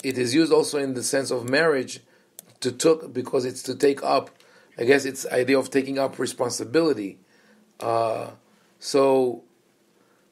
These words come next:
the, the sons of Naomi carried up or took wives from Moab. It didn't go well. What happened to them? They died. And then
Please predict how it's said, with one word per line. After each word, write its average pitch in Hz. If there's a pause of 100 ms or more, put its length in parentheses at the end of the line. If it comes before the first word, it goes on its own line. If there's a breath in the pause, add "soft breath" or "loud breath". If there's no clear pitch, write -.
(420)
the, 123 (560)
the 117
sons 156
of 143
Naomi 139 (360)
carried 160
up 131 (140)
or 120
took - (180)
wives 131 (180)
from 131
Moab. 131 (640 soft breath)
It 117
didn't 120
go 156
well. 123
What 127
happened 131
to 131
them? 143
They 110
died. 156 (360 soft breath)
And 120
then 151